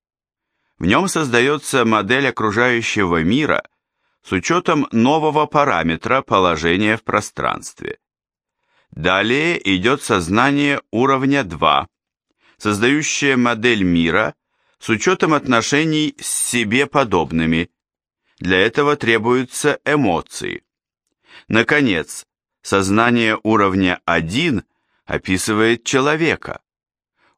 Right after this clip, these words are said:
Он включает время и самосознание, моделирует развитие событий в будущем и определяет собственное место в этих моделях.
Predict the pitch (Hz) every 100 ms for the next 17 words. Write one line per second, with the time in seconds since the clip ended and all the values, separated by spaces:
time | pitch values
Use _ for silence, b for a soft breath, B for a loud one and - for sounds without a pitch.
0 | - 147 170 - 143 127 147 127 120 117
1 | 95 104 120 120 113 - 104 104 - 110
2 | 110 107 113 95 82 85 78 80 87 90
3 | 101 _ _ B B B 113 123 143 156
4 | 165 156 147 131 113 113 127 110 92 87
5 | 95 82 98 - 85 73 82 85 95 -
6 | - 127 - _ _ _ - 113 110 123
7 | 113 120 170 190 175 - 143 - 143 143
8 | 139 135 127 92 82 80 - 82 80 80
9 | 85 80 80 78 78 78 85 -